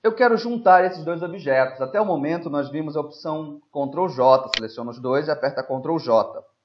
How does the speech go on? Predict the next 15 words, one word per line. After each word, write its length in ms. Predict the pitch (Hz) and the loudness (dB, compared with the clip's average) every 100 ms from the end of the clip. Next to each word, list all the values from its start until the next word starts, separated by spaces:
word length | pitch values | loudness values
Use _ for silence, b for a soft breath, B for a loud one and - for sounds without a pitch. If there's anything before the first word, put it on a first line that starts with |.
| _ _ _ _ _ _ - | _ _ _ _ _ _ -8
Acabei 240 | 104 113 | -6 -4
de 60 | 113 | -2
apertar. 600 | 151 147 131 - - B B B B | -2 4 4 2 -4 B B B B
Mas 160 | 208 208 | -4 2
olha 200 | 247 226 | 4 4
só, 520 | - 120 - - _ _ | 0 -2 -2 -10 _ _
se 160 | _ 214 | _ -4
vocês 260 | 196 214 233 | -2 0 0
observarem, 640 | 190 151 127 139 135 127 | 0 -2 2 6 6 4
tá 80 | 160 | -2
aqui, 200 | 160 139 | -2 -2
olha. 320 | 107 90 - _ _ _ _ _ _ _ | -2 -2 -10 _ _ _ _ _ _ _
O 120 | 131 | -2
resto 400 | 156 180 175 160 | 4 4 4 -4
desse, 760 | 139 139 - - 135 127 - | 0 0 -2 -10 -8 -8 -12